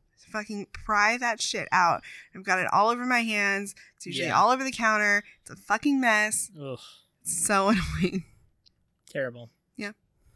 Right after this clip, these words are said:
Speaker 2: Uh, what do you like to use guns for? Other than shooting unarmed black people 'cause you're
Speaker 1: Stop!
Speaker 2: racist.
Speaker 1: <laughs> Oh my God, Elliot.
Speaker 2: Known fact.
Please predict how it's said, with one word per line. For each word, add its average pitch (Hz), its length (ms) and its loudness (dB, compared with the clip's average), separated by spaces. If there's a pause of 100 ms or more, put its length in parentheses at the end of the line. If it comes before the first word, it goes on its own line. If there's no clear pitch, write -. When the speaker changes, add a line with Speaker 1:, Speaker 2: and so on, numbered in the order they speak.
(920)
Speaker 2:
Uh, 139 240 -2
what 170 220 2
do 240 60 0
you 240 160 2
like 180 160 4
to 160 60 -2
use 131 200 -2
guns 127 320 -4
for? 147 260 -6 (1000)
Other 175 220 6
than 139 120 0
shooting 131 440 2
unarmed 123 480 -4
black 120 280 -4
people 113 320 -10
'cause 117 140 2
you're 117 140 -2 (140)
Speaker 1:
Stop! - 120 6
Speaker 2:
racist. 370 1000 6
Speaker 1:
<laughs> - 100 -14
Oh 247 120 -12 (140)
my 247 300 -12
God, 330 580 0
Elliot. 196 500 -6 (880)
Speaker 2:
Known 175 220 4
fact. 160 440 0